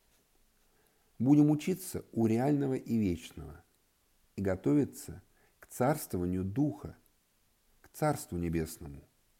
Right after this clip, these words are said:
к царствованию и правлению всеобщей гармонии, которое не может быть утеряно или навсегда остаться невидимой. Это Царствие Божие внутри вас,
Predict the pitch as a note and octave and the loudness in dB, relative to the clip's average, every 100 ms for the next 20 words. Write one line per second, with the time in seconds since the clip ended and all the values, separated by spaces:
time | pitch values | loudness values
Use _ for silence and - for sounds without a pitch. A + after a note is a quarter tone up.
0 | _ _ - G#2 C#3+ - - D#2+ D2 - | _ _ -6 -2 -2 -4 -8 -6 -6 -8
1 | G2 F2 E2 F#2+ A2 A2+ G#2+ - F#2+ E2+ | -4 0 0 2 0 0 -4 -4 -2 -2
2 | E2 - F2 F#2+ F#2+ E2+ D#2+ D#2+ D2+ - | -2 -6 -4 -2 -2 -4 -6 -8 -14 -18
3 | _ - - - B2+ B2+ F3 E3+ D#3+ F#3 | _ -20 -20 -2 2 6 8 8 6 6
4 | F#3+ F3+ D#3+ - G#2+ F2 D#2+ E2+ - B2+ | 4 2 0 4 4 4 0 -6 -2 2
5 | B2+ A2+ A2 A2 G#2 A2 A2 - G2+ - | 4 2 0 0 2 2 0 -2 -2 -2
6 | G#2+ A2+ A2+ E2 D#2 D2 D2+ _ _ _ | -2 0 0 -2 -4 -10 -16 _ _ _
7 | _ _ _ _ _ _ _ _ _ _ | _ _ _ _ _ _ _ _ _ _
8 | _ _ - A#2 G#2+ F2 - B2+ D3+ - | _ _ -2 0 2 -2 0 0 0 0
9 | A2+ G2+ F2+ E2+ D#2+ E2 E2+ E2 A2 B2+ | 2 4 4 2 2 -2 -4 -4 -2 -2
10 | F2+ D2+ - | -2 -8 -16